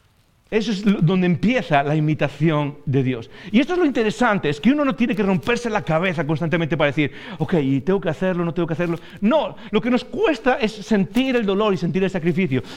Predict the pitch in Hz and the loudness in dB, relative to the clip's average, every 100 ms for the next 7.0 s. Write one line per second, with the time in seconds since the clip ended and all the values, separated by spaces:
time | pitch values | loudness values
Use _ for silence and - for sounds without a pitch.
0 | 233 202 190 190 190 185 190 - 185 175 | -2 0 0 0 2 2 -2 -4 -2 0
1 | 185 196 175 180 165 226 262 254 - 220 | 0 0 2 0 0 2 2 0 0 2
2 | 214 175 202 208 165 131 - - 180 202 | 2 0 0 2 2 -2 -2 0 2 2
3 | 190 233 277 254 226 220 208 - 180 117 | 2 2 2 2 2 2 2 2 0 0
4 | 107 - - - - 220 320 - 277 262 | -4 -10 -20 -4 2 4 4 0 0 2
5 | 226 220 247 233 220 220 214 214 220 196 | 2 0 0 0 2 2 2 2 2 0
6 | - - 277 - 233 196 180 190 147 - | -2 0 2 2 0 2 2 2 0 -6